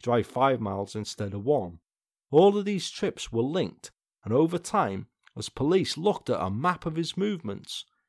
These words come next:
they noticed that he was a regular visitor to the Wrexham area of Erddig. Now, Erddig is a large area of open parkland and farmland.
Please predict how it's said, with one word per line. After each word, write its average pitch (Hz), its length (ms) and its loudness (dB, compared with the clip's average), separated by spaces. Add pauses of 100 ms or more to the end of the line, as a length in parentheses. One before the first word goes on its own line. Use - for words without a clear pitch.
(200)
they 101 100 -6
noticed 151 560 0
that 117 100 -6
he 110 80 -6
was 101 200 -6
a 104 80 0
regular 160 500 0
visitor 165 580 -2 (280)
to - 120 -14
the 95 120 -4
Wrexham 131 480 -2
area 131 420 0
of - 260 -14 (160)
Erddig. 117 540 0 (1400)
Now, 127 120 0
Erddig 190 480 8
is 127 160 2
a 127 60 2
large 156 420 2
area 139 380 4
of 101 120 -2
open 135 400 2
parkland 131 760 2
and 95 160 -6
farmland. 110 760 0